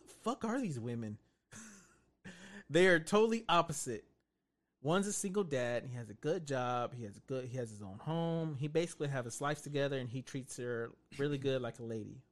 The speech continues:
But the other one that I'm seeing, he is a straight bad boy. He rides his motorcycle, and he did a little bit of jail time.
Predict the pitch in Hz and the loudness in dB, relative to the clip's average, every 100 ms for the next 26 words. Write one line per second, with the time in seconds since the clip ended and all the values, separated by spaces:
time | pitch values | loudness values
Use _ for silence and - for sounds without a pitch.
0 | _ 123 - 107 - 240 254 226 220 214 | _ -8 -6 -10 4 6 8 8 6 4
1 | 208 202 - 220 208 208 202 180 _ _ | 4 2 0 0 2 2 0 -2 _ _
2 | _ _ - 185 160 123 - 98 107 - | _ _ -4 0 0 0 -8 -10 -8 -8
3 | 139 143 151 131 120 107 98 98 95 - | -2 0 0 -2 -4 -4 -6 -8 -10 -14
4 | _ _ _ - 127 117 110 98 123 147 | _ _ _ -10 -6 -4 -6 -8 -4 -2
5 | 147 - 139 131 139 127 127 127 120 _ | -2 0 0 0 0 2 2 2 -2 _
6 | _ _ 113 110 107 110 123 143 185 180 | _ _ -8 -6 -8 -8 -4 0 2 2
7 | 170 160 147 123 127 131 131 117 101 98 | 2 2 2 0 -2 -2 -4 -8 -6 -8
8 | 101 | -10